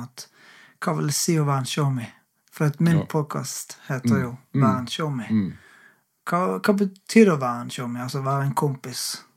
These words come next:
Speaker 2: Eh, for min del så handler det om å være ekte.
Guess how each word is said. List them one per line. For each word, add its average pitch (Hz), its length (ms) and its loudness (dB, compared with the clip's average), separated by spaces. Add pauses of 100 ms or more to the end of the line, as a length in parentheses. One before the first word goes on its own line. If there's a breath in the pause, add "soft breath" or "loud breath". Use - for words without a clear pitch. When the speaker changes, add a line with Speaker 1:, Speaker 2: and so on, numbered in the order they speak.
(120)
Speaker 2:
Eh, 95 800 -6 (540 loud breath)
for - 140 -4
min 113 300 4
del 107 260 2
så 101 180 -4
handler 98 360 -4
det 95 400 -4 (1000 loud breath)
om 95 140 -6
å 87 100 -4
være 80 260 -4
ekte. - 420 -18